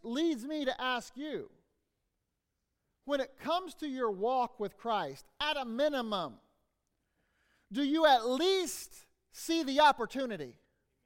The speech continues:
Do you see yourself getting or being involved in ministry? Do you see yourself functioning for the Lord in a fruitful way? Can you at least see it out there?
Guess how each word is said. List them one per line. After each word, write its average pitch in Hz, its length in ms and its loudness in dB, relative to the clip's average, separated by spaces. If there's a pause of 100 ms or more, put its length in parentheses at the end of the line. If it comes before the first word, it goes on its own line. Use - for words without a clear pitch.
(1400)
Do 277 100 0
you 302 180 0
see 339 300 -4
yourself 277 640 -4
getting 247 400 0
or 240 180 0
being 269 360 -4
involved 240 480 -4
in 214 100 -8
ministry? 226 560 -10 (1120)
Do 254 80 -2
you 269 160 0
see 349 260 -2
yourself 285 500 -2 (160)
functioning 269 600 -4
for 233 160 -6
the 214 80 0
Lord 247 400 0
in 208 80 -4
a 202 100 -4
fruitful 233 460 -8
way? 254 220 2
Can 262 180 -6
you 262 160 0
at 247 80 0
least 339 340 -4
see 339 200 -2
it 285 100 4
out 285 240 4
there? 190 320 -2